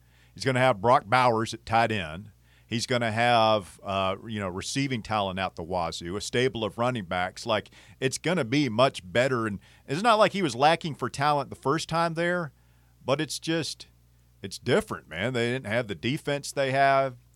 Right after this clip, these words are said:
now back then, and he's got more talent to play with, and he's got just a, you know, a coach in Kirby who's, he's at the top, man. He's, he's reached the pinnacle, whereas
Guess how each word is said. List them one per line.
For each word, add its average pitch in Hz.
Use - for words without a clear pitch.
now 135
back 139
then, 131
and 104
he's 104
got 120
more 120
talent 117
to 101
play 135
with, 123
and 127
he's 120
got 127
just 123
a, 110
you 104
know, 101
a 110
coach 131
in 107
Kirby 123
who's, 104
he's 92
at 131
the 135
top, -
man. 92
He's, 120
he's 90
reached 127
the 131
pinnacle, 135
whereas 90